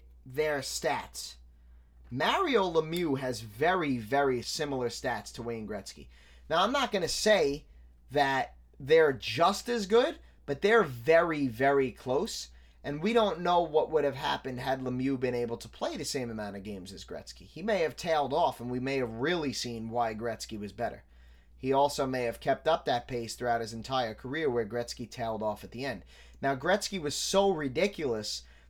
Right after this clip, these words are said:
throughout most of his career that when he only scored sixteen goals in his last season or whatever it was, it didn't bring his average down that much 'cause he had seasons where he was scoring ninety-two, eighty-one, whatever the hell it was. So,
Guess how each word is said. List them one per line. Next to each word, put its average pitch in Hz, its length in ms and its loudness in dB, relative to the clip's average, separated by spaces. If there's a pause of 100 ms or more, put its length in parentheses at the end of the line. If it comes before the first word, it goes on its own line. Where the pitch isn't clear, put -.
throughout 147 340 2
most 175 380 4
of 151 80 -6
his 139 160 -4
career 139 500 -2 (300)
that - 240 2
when 147 120 0
he 190 200 0
only 185 260 0
scored 185 440 0
sixteen 156 580 -4
goals 147 360 0
in 135 60 -4
his 120 140 -6
last 120 300 -2
season 120 340 -6
or 110 80 -4
whatever 131 400 0
it 101 80 -2
was, 131 340 2 (220)
it 135 120 -8
didn't 202 240 2
bring 175 200 0
his 143 120 -2
average 156 440 2
down 120 240 -2
that 104 180 -10
much 104 240 -8
'cause 123 140 -10
he 156 100 -6
had 165 180 2
seasons 160 460 -6
where 147 160 2
he 143 80 -2
was 135 120 -4
scoring 156 400 -2
ninety-two, 151 800 -4
eighty-one, 151 720 -4
whatever 156 300 2
the 131 80 0
hell 113 240 -4
it 90 60 -10
was. 98 260 -10
So, 151 380 0